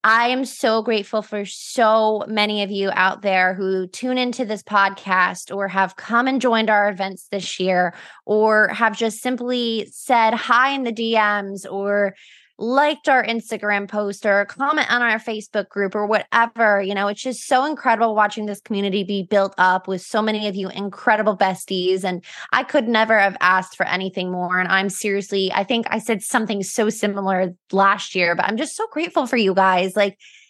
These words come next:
this, this community wouldn't be anything without you, you know? And I, I just feel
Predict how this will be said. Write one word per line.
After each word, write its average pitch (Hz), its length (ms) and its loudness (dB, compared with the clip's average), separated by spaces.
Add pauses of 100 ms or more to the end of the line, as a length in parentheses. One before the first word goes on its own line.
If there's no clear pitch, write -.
(120)
this, 339 200 0 (220)
this 240 220 0
community 302 480 2
wouldn't 240 280 0
be 240 140 -2
anything 269 400 -2
without 214 320 0
you, 208 540 -4 (280)
you 220 120 2
know? 233 400 4
And 226 320 0
I, 208 240 -2
I 233 100 -2
just 226 300 -6
feel 226 640 2